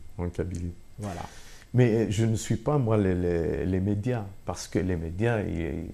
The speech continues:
Speaker 1: ils, ils disent ce que le peuple ne dit pas.
Speaker 2: Mm.
Speaker 1: Moi, moi je, je, je prends l'information qui vient directement de, de, des populations de, de Kabylie. L'armée s'est
Speaker 2: Là, c'est encore
Speaker 1: redéployée.
Speaker 2: mieux.
Speaker 1: L'armée s'est redéployée en Kabylie.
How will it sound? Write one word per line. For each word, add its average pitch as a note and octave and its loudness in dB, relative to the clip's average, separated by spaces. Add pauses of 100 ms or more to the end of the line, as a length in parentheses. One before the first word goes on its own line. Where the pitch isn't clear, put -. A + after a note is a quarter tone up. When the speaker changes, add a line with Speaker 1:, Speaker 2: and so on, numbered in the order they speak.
(680)
Speaker 1:
ils, F2 0
ils F#2+ 0
disent F#2+ 2
ce - -6
que G2 -2
le F2 0
peuple A#2+ -2
ne G2 0
dit F2+ -4
pas. D#2+ -4 (320)
Speaker 2:
Mm. G2+ -6 (480)
Speaker 1:
Moi, F#2+ 4
moi G#2 6
je, G#2+ -2
je, F#2+ 0 (580)
je E2+ -2
prends C3+ -2
l'information B2 -2
qui B2 -4
vient A2 0
directement G2+ 0
de, F#2 2
de, F2 2
des F2 2
populations G2 -2
de, F2+ 2 (160)
de D#2 -2
Kabylie. F2+ 0 (760)
L'armée D3 8
s'est - 6
Speaker 2:
Là, D#3 8
c'est C#3+ 8
encore C#3+ 8
Speaker 1:
redéployée. D3+ 8 (220)
Speaker 2:
mieux. A#2 2
Speaker 1:
L'armée D3 6
s'est C#3+ 6
redéployée C3 4
en B2+ 4
Kabylie. G#2 4